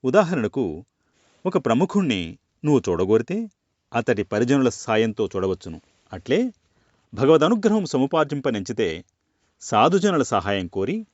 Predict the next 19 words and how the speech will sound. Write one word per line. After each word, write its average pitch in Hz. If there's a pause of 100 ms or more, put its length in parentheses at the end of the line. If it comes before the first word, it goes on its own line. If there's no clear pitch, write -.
(500)
వారి 101
సాంగత్యం 151
నెరపాలి. 85 (560)
అనేక 104
సాధనలు 120
అనుష్ఠించాలి. 92 (540)
భగవంతుడు 95 (160)
అందరికీ 170
ఆప్తుడు. 95 (520)
అట్టి 185
ఆప్తుని 180
దర్శించడానికి 131 (720)
నీ 151
మనస్సులో 110
ఆరాటం 120 (180)
అధికరించాలి. 107 (720)
ఆవేదన 117
జనించాలి. 90 (640)
వేడుకోవాలి. 104